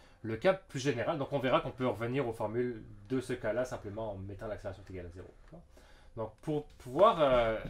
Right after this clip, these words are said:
exprimer ce qu'on appelle les, euh, les relations, les formules de la, les lois de la cinématique,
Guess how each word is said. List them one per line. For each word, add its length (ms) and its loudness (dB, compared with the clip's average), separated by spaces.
exprimer 800 0
ce 120 -18
qu'on 100 -2
appelle 280 2
les, 260 2
euh, 420 -2
les 140 -2
relations, 440 0
les 80 -4
formules 360 -4
de 100 -2
la, 320 -6
les 120 -4
lois 220 2
de 60 -4
la 80 -2
cinématique, 800 -6